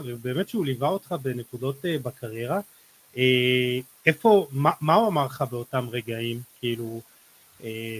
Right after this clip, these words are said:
"תאמין בעצמך", אה, אה, כאילו, כשהתמודדת מול אותם אתגרים, והפחדים האלה והקשיים שאתה, אתה אומר,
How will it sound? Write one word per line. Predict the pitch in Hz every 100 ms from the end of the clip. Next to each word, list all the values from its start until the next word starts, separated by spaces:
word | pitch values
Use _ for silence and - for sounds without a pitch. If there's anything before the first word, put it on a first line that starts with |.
| -
"תאמין | 110 107 131
בעצמך", | 175 165 165 151 160
אה, | 151 147 143 131 117 117 113 113 104 120
אה, | 110 110 110 113 -
כאילו, | - 117 113 117 - _ _ _ - _ _ _ _
כשהתמודדת | - - 180 214 190 - - - _ _ _ _ _ 151 151 131 143 151
מול | 151 135 143 143 -
אותם | - 135
אתגרים, | 135 123 117 131 160 135
והפחדים | 117 113 113 - - - 113 - 120 110 131 151
האלה | 143 120
והקשיים | 113 - - 113 135
שאתה, | 135 117 113
אתה | 117 -
אומר, | 113 110 117 135